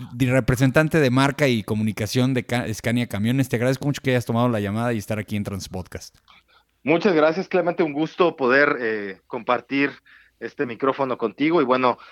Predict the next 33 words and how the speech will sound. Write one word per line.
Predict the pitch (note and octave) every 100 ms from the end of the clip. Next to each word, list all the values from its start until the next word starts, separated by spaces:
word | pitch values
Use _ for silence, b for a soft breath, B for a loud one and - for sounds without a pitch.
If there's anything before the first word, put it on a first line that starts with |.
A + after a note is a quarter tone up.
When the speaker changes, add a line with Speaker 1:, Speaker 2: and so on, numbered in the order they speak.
| B
Speaker 2:
tenemos | A#2+ C3 D#3 D#3
una | D#3+
visita | C#3+ A#2+ D3 D#3+
pendiente | - A#2 C3 E3+ F3+
ahí | B2+ D3+
que | D#3
te | B2 G#2+
voy | B2 B2+
a, | A#2 F2+ -
Speaker 1:
Sí | - C#3
voy, | C#3+ D3
Speaker 2:
te |
Speaker 1:
sí | C3+
Speaker 2:
voy | C3+
a |
Speaker 1:
voy. | B2+
Speaker 2:
estar | A2
buscando | B2 A#2+ - D3 F3 G3+ C4+
Speaker 1:
<laughs> | C3+ C3+ C3
Speaker 2:
para | A2+ G#2+
que | B2
conozcas | A#2+ A#2+ D3 D3 C#3
más | C#3 D3
de | C3+
cerca | D3+ C#3 D3+ B2+ A2+ b b _
el, | A2+ A2 A2+
el | A#2
taller | A#2 A#2+ C3+ D3+
de | C#3
Scania, | B2 D#3+ E3 F3 E3 D#3+
lo | D3+ A#2+
conozcas, | - A2+ D3 D#3+ - D#3 D3 C#3+ A#2
eh, | G#2+ G2+